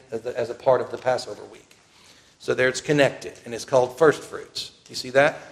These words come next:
First fruits is mentioned right there. And now we're gonna go on to describe that first fruits. "And you shall offer on that day, when you wave the sheaf,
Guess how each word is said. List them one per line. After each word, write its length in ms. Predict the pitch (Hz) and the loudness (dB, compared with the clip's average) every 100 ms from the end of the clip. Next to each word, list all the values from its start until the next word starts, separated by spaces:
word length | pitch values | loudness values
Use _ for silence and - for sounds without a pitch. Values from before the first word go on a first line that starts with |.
| - | -20
First 300 | - 147 143 | 2 4 4
fruits 380 | - 143 135 - | 2 0 0 -2
is 180 | 143 123 | -6 -6
mentioned 340 | 127 117 110 101 | -6 -8 -12 -12
right 220 | 110 110 | -12 -10
there. 180 | 110 101 _ _ - _ _ _ _ _ - | -14 -16 _ _ -20 _ _ _ _ _ -8
And 100 | 120 | 2
now 140 | 123 | 4
we're 80 | 123 | 4
gonna 140 | 127 | 0
go 160 | 123 123 | 2 2
on 100 | 123 | 2
to 100 | 135 | -2
describe 440 | 117 - 123 120 | -8 -2 2 2
that 300 | - 123 - | 2 -2 -4
first 280 | - 143 - | 0 0 0
fruits. 340 | - - - - | -12 -16 -16 -12
"And 120 | 127 | -8
you 80 | 131 | -4
shall 220 | - 143 | 4 6
offer 420 | 147 165 196 190 | 8 8 8 4
on 160 | 147 139 | 4 6
that 280 | 151 190 135 | 6 6 2
day, 280 | 120 117 | 2 2
when 160 | 120 127 | -2 -2
you 120 | 131 | 0
wave 300 | 127 139 170 | 4 4 4
the 60 | 190 | 0
sheaf, 480 | - 139 113 113 | -4 -4 -6 -8